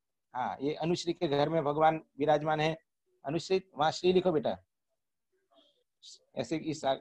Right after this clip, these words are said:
इसमें लिखो, ऐसे, हाँ, अंगुली में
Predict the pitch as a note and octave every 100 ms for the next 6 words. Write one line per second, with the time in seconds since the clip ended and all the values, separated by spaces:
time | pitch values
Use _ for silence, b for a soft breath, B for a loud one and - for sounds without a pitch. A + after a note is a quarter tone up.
0 | _ C3 E3+ D3+ C#3+ F#3+ C4+ - _ -
1 | B2+ D#3 - _ - C3 F#2+ B2+ C#3+ D#3+
2 | D#3+ D#3+